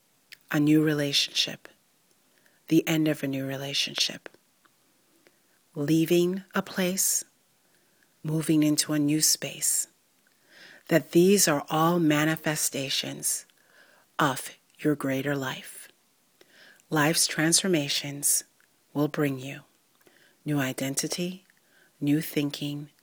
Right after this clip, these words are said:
new behaviors, and the manifestation of a greater life.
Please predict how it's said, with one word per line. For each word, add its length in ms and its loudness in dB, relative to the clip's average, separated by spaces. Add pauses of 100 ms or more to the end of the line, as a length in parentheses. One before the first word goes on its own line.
(600)
new 180 2
behaviors, 920 -4 (680)
and 120 -4
the 60 -4
manifestation 1160 -4 (580)
of 160 -4
a 80 -4
greater 380 -4
life. 480 -12